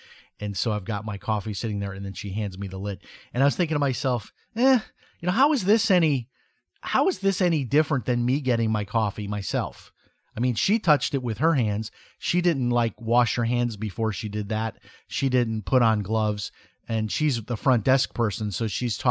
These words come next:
touching credit cards and, and room keys and everything else. You know,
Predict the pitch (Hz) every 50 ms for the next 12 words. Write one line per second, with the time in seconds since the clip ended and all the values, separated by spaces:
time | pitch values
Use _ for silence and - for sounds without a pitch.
0 | 117 - - - 123 117 - - 117 107 - - 123 113 113 110 - - 117 110
1 | 107 110 107 101 - 110 104 95 87 - _ - - - - _ _ _ - 113
2 | 107 101 110 117 113 113 107 - - 120 110 110 104 113 113 110 107 104 113 104
3 | - 113 107 107 104 107 110 - - - - - - - 175 175 170 175 170